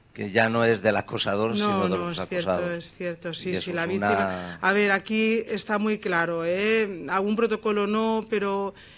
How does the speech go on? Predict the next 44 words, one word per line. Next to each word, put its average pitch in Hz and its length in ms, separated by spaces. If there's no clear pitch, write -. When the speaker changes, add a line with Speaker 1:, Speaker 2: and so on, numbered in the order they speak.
Speaker 2:
eh, 190 160
la 190 120
mayoría 190 460
lo 220 100
que 214 100
dicen 208 320
es 202 120
que 208 100
no 196 160
se 214 140
puede 202 460
denunciar 196 500
sin 202 200
el, 196 100
al 196 120
menos 254 480
una 240 180
cosa 262 160
es 254 80
que 247 100
lo 214 100
denuncies 214 460
tú 240 140
en 220 100
nombre 196 300
de 180 120
alguien, 175 400
¿no? 220 200
O 247 60
que 202 80
lo 180 120
pongas 202 280
en 202 80
conocimiento, 180 680
pero 214 200
llevar 214 320
hacia 277 220
adelante 233 420
todo 220 240
lo 214 140
que 220 80
es - 100
ese 196 220
proceso, 226 720